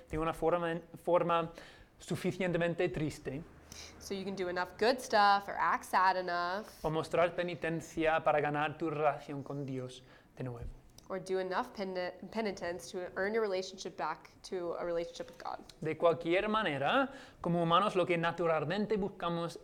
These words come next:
Speaker 1: es una manera para que nosotros mismos lo arreglemos todo.
Speaker 2: But either way, as humans, we naturally look for is a way for us ourselves to fix it.
Speaker 1: Queremos ser capaces de hacer una lista de cosas para probar que merecemos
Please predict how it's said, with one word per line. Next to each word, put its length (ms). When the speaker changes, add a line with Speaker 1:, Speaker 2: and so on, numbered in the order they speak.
Speaker 1:
es 440
una 160
manera 340
para 180
que 120
nosotros 840
mismos 840
lo 140
arreglemos 640
todo. 240
Speaker 2:
But 80
either 220
way, 280
as 200
humans, 420
we 80
naturally 420
look 180
for 540
is 180
a 60
way 380
for 180
us 240
ourselves 640
to 80
fix 320
it. 380
Speaker 1:
Queremos 340
ser 220
capaces 800
de 160
hacer 400
una 220
lista 260
de 160
cosas 420
para 200
probar 480
que 120
merecemos 720